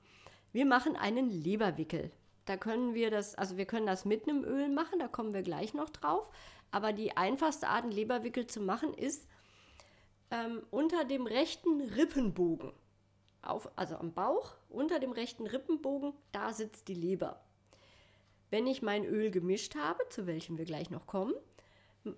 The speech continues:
schmier ich das Öl da drauf und dann lege ich ein feucht warmen Waschlappen da drauf,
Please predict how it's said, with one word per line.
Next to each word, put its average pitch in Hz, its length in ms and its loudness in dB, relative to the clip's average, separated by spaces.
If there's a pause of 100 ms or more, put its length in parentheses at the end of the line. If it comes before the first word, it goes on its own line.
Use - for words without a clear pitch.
schmier 247 240 -2
ich 247 60 -2
das 185 240 -4
Öl 233 200 -2
da 330 160 0
drauf 381 400 -2
und 233 160 -6
dann 262 180 0
lege 277 280 0
ich - 220 -2
ein 240 200 -4
feucht 294 540 0
warmen 226 440 -2
Waschlappen 165 600 -6
da 156 120 -8
drauf, 175 520 -4